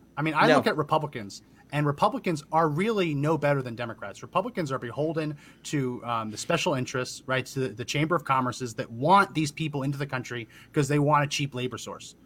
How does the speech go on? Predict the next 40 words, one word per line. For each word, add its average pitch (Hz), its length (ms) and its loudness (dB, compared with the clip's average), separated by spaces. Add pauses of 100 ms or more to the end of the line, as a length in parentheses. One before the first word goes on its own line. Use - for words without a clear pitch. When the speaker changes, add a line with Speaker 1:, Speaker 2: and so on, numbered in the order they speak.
(340)
Speaker 1:
I 139 100 0
mean, 180 200 6
Speaker 2:
Yes. 139 100 4
Speaker 1:
that, 226 100 6
that 240 140 6
might 240 140 4
be 220 100 4
oversimplifying 160 720 4
it, 127 100 -6
but 175 100 2
Republicans 185 580 2 (200)
are 185 100 4
just 247 260 -2
as 208 60 -4
bad 180 200 4
as 147 60 -2
Democrats. 143 520 -4
The 160 80 -6
difference 208 400 -2
is 127 100 -6
Democrats 190 520 0
want 139 160 -2
clean 196 240 -2
amnesty. 123 480 -4 (260)
Republicans 156 640 0
want 139 260 2 (160)
comprehensive 143 1040 0
immigration 135 560 -2
reform, 110 380 -10 (260)
which 160 180 0
is 151 120 0
a 143 40 -2
little 370 420 2
bit 370 120 2
of 339 80 4
border 311 200 4
security 254 580 0
and 165 160 0
total 160 260 4
amnesty. 139 380 0